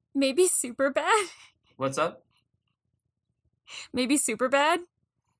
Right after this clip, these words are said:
Speaker 2: Superbad, yeah. So on a scale
Speaker 1: Yeah,
Speaker 2: from
Speaker 1: because I feel like
Speaker 2: Superbad <laughs>
Speaker 1: Yeah. 'Cause they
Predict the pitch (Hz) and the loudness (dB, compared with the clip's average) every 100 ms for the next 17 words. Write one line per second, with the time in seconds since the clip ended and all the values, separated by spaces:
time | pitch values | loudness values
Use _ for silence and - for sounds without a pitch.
0 | - - 311 320 254 185 151 117 110 190 | -8 -2 0 2 2 2 0 0 0 0
1 | 117 - - _ - 180 175 180 185 - | 0 -2 -10 _ -2 2 4 2 0 -2
2 | 190 262 330 - - - - 381 392 370 | 2 4 4 2 -2 0 2 4 4 2
3 | - 359 359 - - _ 156 - 151 - | 4 2 2 0 -10 _ -18 -18 -20 -20
4 | - - 208 - 254 254 - - - _ | -6 -2 -2 -2 -2 0 0 -6 -12 _
5 | - - - _ 349 277 330 370 | -20 -20 -20 _ 0 2 4 2